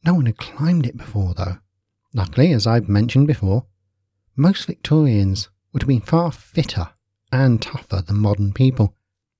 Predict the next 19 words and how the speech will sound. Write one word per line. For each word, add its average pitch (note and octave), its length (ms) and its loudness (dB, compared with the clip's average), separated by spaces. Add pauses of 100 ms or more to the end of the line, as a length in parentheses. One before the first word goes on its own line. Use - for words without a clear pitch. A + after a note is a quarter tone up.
(160)
Unlike G3 380 2
today, B2+ 400 0 (640)
where B2+ 180 4
an A2 120 4
assault A2 680 0 (420)
on A2 120 2
an G2+ 200 0
unclimbed G#2+ 600 2
mountain A#2 520 0 (760)
requires A2 380 -2
planning A2 720 -2 (320)
and F#2+ 220 -4
risk - 280 0
assessments - 680 -2 (460)
and G#2 120 0
specialist - 640 -2
equipment - 540 -4
and G2 160 -6
funding. C3+ 540 0